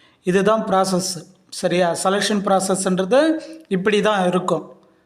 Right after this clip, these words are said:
அதால வந்து பார்த்தீங்கன்னா இப்போ நிலவரப்படி வந்து பார்த்தீங்கன்னா கண்டிப்பா ஒரு நைன்ட்டி above, ஒரு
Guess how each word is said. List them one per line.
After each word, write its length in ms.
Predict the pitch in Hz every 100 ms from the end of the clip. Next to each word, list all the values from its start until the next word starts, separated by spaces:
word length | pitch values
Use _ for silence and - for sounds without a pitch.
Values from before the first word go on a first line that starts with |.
| _ _ _ _ _ _ _ -
அதால 320 | 180 247 277 240
வந்து 140 | 240 220
பார்த்தீங்கன்னா 460 | 202 196 180 180 247 320 - - _ _ _ _ _ _ _ _ _ _ _ -
இப்போ 340 | 214 214 254 196 180 - - -
நிலவரப்படி 560 | 214 262 277 277 262 262 247
வந்து 140 | 220 220 214
பார்த்தீங்கன்னா 460 | 202 196 190 208 285 320 - -
கண்டிப்பா 380 | 196 208 208 226 277 - - - _ 190
ஒரு 160 | 185 220 285 - - - _ - 185
நைன்ட்டி 320 | 196 208 214 190
above, 320 | 175 196 220 - - - _ _ _ _ -
ஒரு 120 | 190